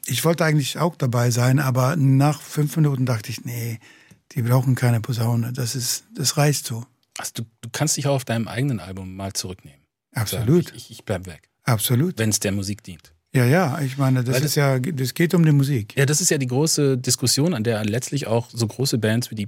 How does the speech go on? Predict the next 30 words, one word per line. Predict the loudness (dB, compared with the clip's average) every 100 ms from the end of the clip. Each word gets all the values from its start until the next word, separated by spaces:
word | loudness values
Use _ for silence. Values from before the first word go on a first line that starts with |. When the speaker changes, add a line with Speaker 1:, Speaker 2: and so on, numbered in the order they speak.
| -6
Speaker 2:
The | -4 -2
Police | -2 -4 -2 -6
auseinandergebrochen | -4 -4 -2 -2 -4 -6 -6 -6
sind. | -6 -8 -10 -14 _
Äh, | -2 0 -2 -6 -6
ist | -2 2
der |
Musiker | 2 2 0 -4
für | -2 -2
den | 2
Song | 2 2 -2 -4 -4
oder | -2 0
der | 0
Song | 0 -2 -4
für | 0
den | 0
Musiker | 0 -2 -6 -18 _ -6
gedacht? | 0 2
Speaker 1:
Ja. | 2 0 -8 _
Speaker 2:
Was, | 0 0 -2 -4
auf | 0
welcher | 2 2
Seite | 2 0 -2
bist | -4 -4
du? | -6 -10 _ _ _ _ _
Speaker 1:
Ich | -2 0
bin | 6 6
für | 6
die | 4
Musik. | 4 4 2 -2 -16